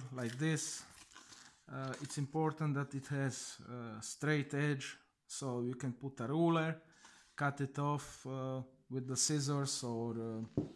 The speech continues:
X-Acto knife, and then you bend it, you warp, warp it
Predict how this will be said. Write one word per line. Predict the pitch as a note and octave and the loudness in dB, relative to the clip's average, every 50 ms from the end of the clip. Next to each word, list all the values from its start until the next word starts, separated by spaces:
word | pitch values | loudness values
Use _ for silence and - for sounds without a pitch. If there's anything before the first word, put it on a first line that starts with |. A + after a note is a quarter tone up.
| - - - - - - - - - - - - | -16 -20 -20 -20 -20 -20 -20 -20 -20 -12 -4 -4
X-Acto | D3 C3 C3+ E3 E3 D#3+ E3 - E3 D#3+ D#3 | -2 2 6 6 6 6 6 4 4 6 6
knife, | D#3+ E3 D#3+ D#3+ D#3 D3 - - - - - - - - - - | 8 8 8 6 6 2 0 -6 -14 -16 -18 -18 -20 -18 -12 -6
and | C3+ C#3+ C#3 C3 | -2 0 0 2
then | C3+ C#3+ C#3+ C#3 C#3 C3 B2 | 2 4 4 4 4 4 4
you | C3 C3+ C3 B2+ A2 A2 | 4 2 2 0 0 2
bend | B2 D3+ D#3+ D#3+ D3+ | 2 4 6 6 6
it, | C#3+ D3 C#3 - - - - - - - - - _ _ - | 4 2 -2 -4 -12 -14 -16 -16 -18 -20 -20 -20 _ _ -4
you | B2+ C#3 C3 | 0 0 2
warp, | B2 D3+ F3 F3+ - - - - | 4 6 6 6 4 2 -6 -10
warp | C3 B2 D3 D#3+ E3 D#3+ D#3+ - C3+ | -4 2 4 4 4 4 2 0 -4
it | C3+ C3+ - | -6 -4 -6